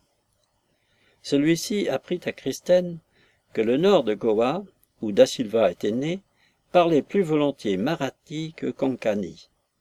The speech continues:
Or, le marathi n'était guère différent de l'hindoustani, langue que Christine maîtrisait assez bien.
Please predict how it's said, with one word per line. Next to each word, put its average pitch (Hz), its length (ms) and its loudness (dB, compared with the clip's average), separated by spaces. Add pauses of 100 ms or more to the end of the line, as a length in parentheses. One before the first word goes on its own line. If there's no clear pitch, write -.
(760)
Or, 139 240 6
le 110 60 -2
marathi 139 540 -2
n'était 98 260 -4
guère 170 240 2
différent 117 540 -6
de 95 100 -4
l'hindoustani, 127 800 -4 (580)
langue 165 480 0
que 131 100 -4
Christine - 600 -4
maîtrisait 113 540 -6
assez 95 240 -6
bien. 85 280 -12